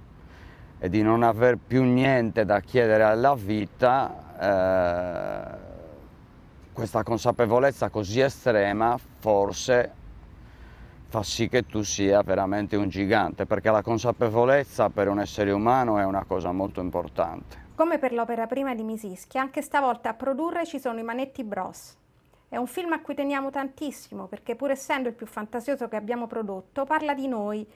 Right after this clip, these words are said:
Speaker 2: che abbiamo realmente vissuto quegli anni, facendo con le telecamerine cortometraggi orrendi, commenta Antonio Manetti. Mostriamo una storia di quelle che il cinema italiano faceva e che ora non fa più.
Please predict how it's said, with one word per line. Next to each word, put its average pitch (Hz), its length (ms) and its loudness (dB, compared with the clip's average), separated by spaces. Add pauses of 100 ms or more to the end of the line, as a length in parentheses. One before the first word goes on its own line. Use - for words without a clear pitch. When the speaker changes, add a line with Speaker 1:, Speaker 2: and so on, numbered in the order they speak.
(140)
Speaker 2:
che - 100 -10
abbiamo 233 300 -2
realmente 262 480 -2
vissuto 247 420 -8
quegli 220 240 -6
anni, 214 420 -4 (120)
facendo 254 420 -2
con 240 120 -2
le 240 100 -2
telecamerine 269 720 -4
cortometraggi 233 680 -4
orrendi, 214 640 -4 (140)
commenta 226 460 -6
Antonio 214 360 -6
Manetti. 208 600 -10 (540)
Mostriamo 277 480 -2
una 233 140 -6
storia 320 360 -2
di 254 100 -4
quelle 254 280 0
che 226 80 -4
il 220 80 -8
cinema 254 300 -6
italiano 226 420 -4
faceva 311 420 -2
e 311 80 -4
che 254 140 -4
ora 247 180 2
non 226 160 -4
fa 226 200 -6
più. 214 300 -10